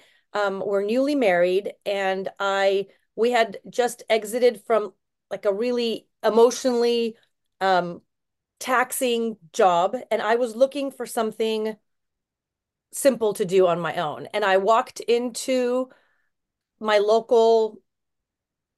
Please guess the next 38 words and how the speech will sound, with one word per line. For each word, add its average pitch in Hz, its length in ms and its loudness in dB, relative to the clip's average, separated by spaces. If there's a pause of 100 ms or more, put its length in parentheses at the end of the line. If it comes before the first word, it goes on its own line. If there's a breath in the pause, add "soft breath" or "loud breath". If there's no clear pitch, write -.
(160)
quilt 262 220 4
shop, 208 260 -2
which 220 180 -4
was, 214 160 0
like, 208 220 2
in 226 160 2
a 196 160 4 (440)
in 226 140 -4
an 214 100 -2
indoor 226 380 4
mall. 196 300 4
You 226 80 -2
know, 196 80 0
we 196 100 2
don't 202 140 -2
really 180 180 0
have 175 220 -4
that 185 160 -4
many 185 220 -8
of 170 100 -6
those 185 180 -2
anymore, 190 340 -6
but 185 200 2
it 190 80 0
was 175 220 0
just, - 300 -12
it's - 340 -14
random, 214 580 2 (220 loud breath)
like, 208 140 -2
a 226 60 2
place 247 240 2
I'd 208 220 0
passed 208 340 -4
by 190 140 0
a 180 80 0
million 185 320 -6
times 175 260 -10
before. 180 500 -6